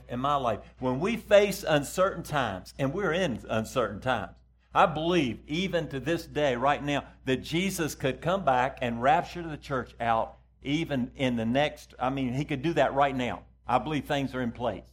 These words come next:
I don't know the time because we know that. But I do believe that things are in place. The more I read, the more I study, the more I pray, I believe that Jesus could come back at any time.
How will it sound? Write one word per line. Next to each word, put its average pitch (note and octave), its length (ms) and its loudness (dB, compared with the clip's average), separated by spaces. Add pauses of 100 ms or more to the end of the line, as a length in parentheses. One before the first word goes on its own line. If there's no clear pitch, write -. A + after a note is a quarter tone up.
(220)
I A#2+ 100 0
don't D3 300 0
know E3 140 2
the D#3 120 -6
time D#3 540 -4 (640)
because C3 240 -2
we C#3+ 180 -2
know D3 220 2
that. G#2+ 320 -4
But B2+ 120 2
I C3 140 6
do E3 240 2
believe D#3 480 -2 (180)
that C3 240 -2
things E3+ 320 0
are E3 80 -2
in D3+ 120 -4
place. C#3+ 340 0
The B2 100 0
more D#3 420 4
I F#3 100 4
read, C#3 460 0
the A#2+ 100 0
more C3+ 300 2
I F#3 120 4
study, C3 460 0 (220)
the B2 100 0
more D#3 280 4
I F3+ 100 6
pray, B2+ 480 2 (200)
I C#3 180 4
believe D#3 440 -2
that A#2+ 160 -2
Jesus F3 460 -2
could D#3 220 -2
come D3+ 240 0
back C3+ 300 2
at B2+ 80 -2
any C3+ 180 -2
time. A#2+ 340 -4